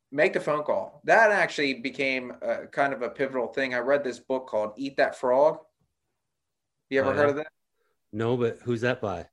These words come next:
Speaker 1: Oh, um, geez, who is it by? Uh, I can't recall. I could look it up and we
Speaker 2: Okay.
Speaker 1: could get that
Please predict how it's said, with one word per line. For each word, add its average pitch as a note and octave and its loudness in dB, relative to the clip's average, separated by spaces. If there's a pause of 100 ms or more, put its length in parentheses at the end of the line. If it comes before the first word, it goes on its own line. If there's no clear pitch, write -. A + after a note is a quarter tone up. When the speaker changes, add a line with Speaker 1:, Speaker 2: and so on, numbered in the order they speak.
(720)
Speaker 1:
Oh, A#2 -4
um, B2 -6 (2000)
geez, F3+ -4
who G#3+ -2
is B3+ -2
it - -8
by? G#2+ -4 (160)
Uh, D3 2
I D#3 -2
can't A3+ 2
recall. C3 8
I C#3 2
could D3 0
look D3+ 2
it D3+ 2
up C3 2
and B2+ -8
we B2+ -6
Speaker 2:
Okay. A2 -4
Speaker 1:
could F#2+ -6
get C3 -10
that B2+ -2